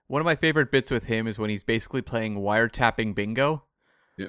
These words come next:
Speaker 1: where they're
Speaker 2: <laughs>
Speaker 1: listening in. He has the board with all the various things you would wanna know about a person, and he's like, "Got another one, got another one," basically ticking them all off.
Speaker 2: <laughs>
Speaker 1: That was great. And of course, Ken Russell, for those who don't know, was more famously known as a director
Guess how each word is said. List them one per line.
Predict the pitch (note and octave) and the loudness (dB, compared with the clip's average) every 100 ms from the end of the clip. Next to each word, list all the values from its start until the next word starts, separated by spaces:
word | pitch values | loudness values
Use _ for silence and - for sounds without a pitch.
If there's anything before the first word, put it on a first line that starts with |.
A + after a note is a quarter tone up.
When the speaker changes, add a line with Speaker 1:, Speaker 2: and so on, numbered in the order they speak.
| - | -4
Speaker 1:
where | A#2+ A#2 | 2 4
they're | A2+ A2+ | 4 2
Speaker 2:
<laughs> | C3 | 4
Speaker 1:
listening | C#3 - C3 B2 | 2 2 0 2
in. | A#2 | 2
He | A#2 A2+ | 2 4
has | C#3 A#2 | 4 4
the | C3 | 0
board | A2+ B2+ C3 C#3+ | 2 4 4 4
with | C3 E2+ | 0 2
all | B2 | 2
the | B2+ | 2
various | A#2+ B2 B2 B2+ - | 0 2 2 0 -2
things | B2+ B2+ C#3 C3+ | -2 -2 -2 -4
you | |
would | A#2 A2+ | -4 -2
wanna | A#2+ A#2 | -2 0
know | A2 B2+ | 0 2
about | C3+ C#3 | 4 2
a | |
person, | C#3 D3+ C#3+ F#3 G3 | 2 0 2 -2 -2
and | D#3+ | -4
he's | C#3+ | -6
like, | C3+ D3+ - | -2 -2 4
"Got | B3+ | 4
another | C4 B3 | 6 4
one, | A#3+ A#3 - | 2 0 0
got | B3+ C4 | 2 4
another | C4+ C4 | 4 4
one," | A#3+ A#3+ G#3+ - | 2 2 -2 -2
basically | D3 - C#3 | -2 0 0
ticking | - E3+ D#3 C#3+ | 0 -2 0 0
them | C#3 | 6
all | C3+ C3+ | 6 10
off. | E3+ C#3 | 8 10
Speaker 2:
<laughs> | E3+ D#3+ D3 A#2 - | 8 8 4 -2 2
Speaker 1:
That | C3 | 2
was | A#2+ | 2
great. | - A#2 A2+ | 2 2 4
And | B2+ | 2
of | - | -2
course, | E3+ E3 D3+ | 2 4 2
Ken | - D3 | -2 0
Russell, | C3 B2 B2+ | 0 -2 -4
for | B2 | -2
those | B2 A#2+ - - - | -2 -4 -6 -18 -10
who | A2+ | -8
don't | G#2+ C3+ C#3 - | 2 2 2 -2
know, | A2+ G#2+ G#2 - - - _ _ | 0 2 0 -4 -20 -20 _ _
was | A#2 A#2+ A2+ - - | 0 2 2 -2 -10
more | D#3+ E3 | 0 4
famously | G#3 A3+ G3+ E3+ | 4 4 2 2
known | D#3 | 2
as | C3+ | 0
a | A#2 | -4
director | A2+ G2+ D3 - - F#2+ G#2 C#3 | -4 2 2 0 -2 0 0 -4